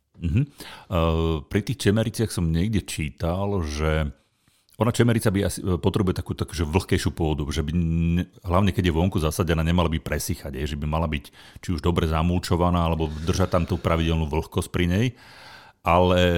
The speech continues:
zase si naopak treba dať pri, e, tých domácom pestovaní alebo pestovaní v interiéri dať pozor, aby sme to neprehnali s tou vodou, že aby tam nedošlo k nejakému odhnívaniu koreňov, čiže tam je vždy asi lepšie nechať ju trošku preschnúť a až, až potom ju polieť, než,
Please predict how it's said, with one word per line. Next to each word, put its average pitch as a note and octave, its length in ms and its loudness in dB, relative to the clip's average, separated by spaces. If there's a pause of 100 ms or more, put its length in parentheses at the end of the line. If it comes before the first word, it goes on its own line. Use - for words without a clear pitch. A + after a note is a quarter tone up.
(500)
zase F#2+ 280 2
si G#2+ 100 2
naopak F#2+ 280 0
treba G2 200 0
dať - 280 0
pri, E2+ 180 0 (280)
e, D2 100 -4 (800)
tých - 260 -2
domácom F#2+ 560 2
pestovaní F2+ 400 0
alebo E2 160 0
pestovaní F2 460 -2
v D2+ 80 -4
interiéri E2 420 -2
dať D2+ 160 -4
pozor, D#2+ 240 0
aby D#2 160 0
sme D#2 160 -2
to E2 80 0
neprehnali D#2 480 0
s - 60 -16
tou C#2+ 100 -6
vodou, C#2 320 -6
že D#2+ 160 -8
aby D2+ 180 -6
tam D#2 300 -6
nedošlo D#2 320 -6
k D2 80 -6
nejakému - 240 -6
odhnívaniu D2+ 640 -4 (500)
koreňov, F2 460 4
čiže D#2 240 -4
tam F2+ 160 2
je E2+ 80 2
vždy E2 100 2
asi E2+ 180 0
lepšie E2 300 0
nechať F#2 220 2
ju F2+ 140 2
trošku E2+ 340 0
preschnúť F2 480 2
a D#2+ 160 0
až, - 120 -14
až F2 200 -6
potom F2 240 -2
ju D2 60 -2
polieť, E2 320 -2 (360)
než, - 520 0